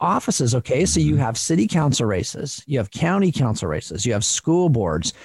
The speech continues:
Speaker 1: you have water districts, you have fire districts. Um, these things, we need our guys in there. And, uh, you know, if you think,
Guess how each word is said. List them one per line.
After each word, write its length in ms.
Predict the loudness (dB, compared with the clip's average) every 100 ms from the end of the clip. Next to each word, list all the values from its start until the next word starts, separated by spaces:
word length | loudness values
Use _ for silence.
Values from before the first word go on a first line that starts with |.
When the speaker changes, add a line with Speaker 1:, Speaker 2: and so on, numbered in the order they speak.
| -8
Speaker 1:
you 100 | -2
have 180 | 0 0
water 420 | 2 2 0 2
districts, 500 | 2 0 -2 -10 -8
you 80 | -2
have 180 | -2 -2
fire 440 | -2 -2 0 0
districts. 600 | 0 -4 -6 -12 -14 -20 -20 _ _ _ _ _ -4
Um, 540 | -2 0 0 0 0
these 440 | 0 2 2 2 2
things, 360 | 2 2 0 -2
we 280 | 0 2 4
need 520 | 4 4 4 4 2 _ _ _ _ -4
our 240 | 0 2
guys 640 | 2 2 -2 0 0 -2 -8 -4
in 240 | 0 4
there. 340 | 2 0 -4 _ _ _ _ _ -6
And, 380 | -2 2 2 0 -6 -4
uh, 40 |
you 160 | 0 0
know, 120 | 0
if 120 | 2
you 140 | 2 2
think, 340 | 2 0